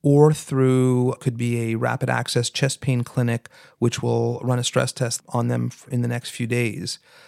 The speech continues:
More likely, we're gonna bring shared decision-making in, in a patient who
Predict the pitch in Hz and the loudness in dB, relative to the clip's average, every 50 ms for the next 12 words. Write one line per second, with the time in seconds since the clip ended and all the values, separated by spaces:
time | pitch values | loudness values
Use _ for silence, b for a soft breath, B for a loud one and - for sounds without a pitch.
0 | b b b b b b b b _ _ - 156 143 143 143 151 165 185 214 233 | b b b b b b b b _ _ 2 6 8 10 10 10 10 10 10 8
1 | 247 233 185 165 143 - 117 131 131 127 123 - - 131 127 127 123 123 139 139 | 8 6 6 4 4 4 4 4 4 4 4 2 2 2 2 4 4 4 4 4
2 | 147 139 127 131 135 131 127 - - 143 139 139 139 135 - - 139 131 127 127 | 4 4 4 4 4 4 2 2 2 2 2 2 2 0 0 0 0 0 2 2
3 | 123 123 120 120 117 - - 123 123 120 123 123 - 123 123 123 120 120 120 120 | 2 2 0 0 -2 -4 -4 -2 -2 -2 -2 -2 0 0 2 2 2 2 2 2
4 | 123 123 b b b b b b b b b 123 127 123 120 - - - 135 131 | 0 -2 b b b b b b b b b 2 4 4 4 2 0 0 0 0
5 | 131 - - - 135 127 127 123 - - 135 123 123 120 120 120 120 120 120 120 | 0 0 2 2 4 4 2 0 0 0 0 2 2 2 2 2 2 2 2 0
6 | 120 117 117 120 | 0 -2 -2 -4